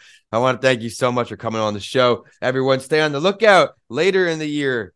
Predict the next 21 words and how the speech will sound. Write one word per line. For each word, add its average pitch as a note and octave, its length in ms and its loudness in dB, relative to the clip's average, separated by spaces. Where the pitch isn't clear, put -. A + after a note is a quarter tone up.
second D3+ 380 -4
quarter, F3+ 400 2
we're C#3+ 140 2
gonna C#3+ 140 0
have C#3+ 260 0
Peter D3+ 260 -2
here C#3 300 -4
on A#2+ 180 -4
That A#2+ 220 2
Entrepreneur A2+ 600 -2
Show. A2 380 0
He's A#2 220 -4
accomplished A2 560 -2
so A#2 160 0
much A#2 240 2
out A2 240 -4
in G2+ 60 -8
Virginia. C#3 560 0
But E3 180 4
until F3 360 0
then, D#3+ 360 4